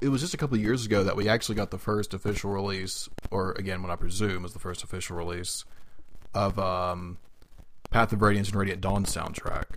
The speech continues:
So, um, I think the Ja-, I think one of their Japanese websites actually updated with some new merchandise, and they actually noted that next year was the fifteenth anniversary for Sacred Stone. So,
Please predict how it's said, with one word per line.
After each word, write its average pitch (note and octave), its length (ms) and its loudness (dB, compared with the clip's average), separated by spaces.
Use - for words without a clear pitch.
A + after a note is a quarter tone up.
So, F#2+ 540 2
um, F#2+ 520 4
I - 40 -2
think G3 180 6
the - 80 6
Ja-, C#3+ 220 8
I B2+ 40 4
think F3 240 0
one E3 80 2
of D3+ 60 4
their B2+ 120 4
Japanese A#2 400 2
websites G2+ 580 0
actually F#2+ 680 -2
updated G#2 340 0
with G2+ 140 -2
some G2+ 120 -2
new G2+ 120 2
merchandise, A#2 760 2
and A2 100 -2
they G#2+ 40 4
actually G#2+ 300 4
noted G#2+ 300 4
that F2+ 120 -4
next F#2+ 320 -4
year G#2+ 340 0
was F#2 300 -2
the G2+ 80 -4
fifteenth G2 360 0
anniversary F#2 500 0
for F2+ 180 -4
Sacred F2+ 320 -4
Stone. F#2+ 460 -4
So, F2+ 400 -4